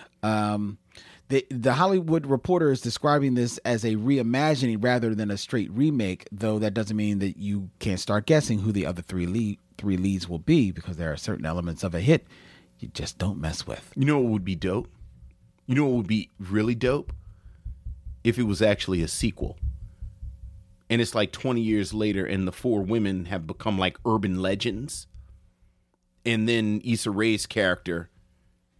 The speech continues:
Speaker 2: kinda looks to them as, as inspiration. And then they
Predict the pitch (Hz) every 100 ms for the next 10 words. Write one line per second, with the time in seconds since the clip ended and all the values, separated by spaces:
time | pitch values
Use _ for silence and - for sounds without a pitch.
0 | _ - 135 104 104 127 - - 120 95
1 | 101 92 90 82 - - 95 82 107 98
2 | - 90 104 104 - - - - - -
3 | - - - - _ 117 113 107 101 92